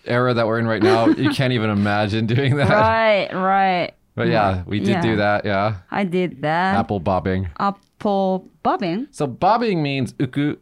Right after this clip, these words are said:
Speaker 1: Uku
Speaker 2: Mm.
Speaker 1: is to bob.
Speaker 2: Oh, okay, okay, okay.
Speaker 1: Float or bob is the same meaning.
Speaker 2: Mm-hmm.
Speaker 1: And so, uh, apple bobbing means that the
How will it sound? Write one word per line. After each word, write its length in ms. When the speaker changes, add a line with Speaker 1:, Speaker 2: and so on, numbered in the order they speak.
Speaker 1:
Uku 420
Speaker 2:
Mm. 20
Speaker 1:
is 260
to 120
bob. 500
Speaker 2:
Oh, 220
okay, 160
okay, 160
okay. 260
Speaker 1:
Float 460
or 140
bob 280
is 80
the 100
same 540
meaning. 420
Speaker 2:
Mm-hmm. 480
Speaker 1:
And 180
so, 600
uh, 380
apple 240
bobbing 340
means 160
that 160
the 180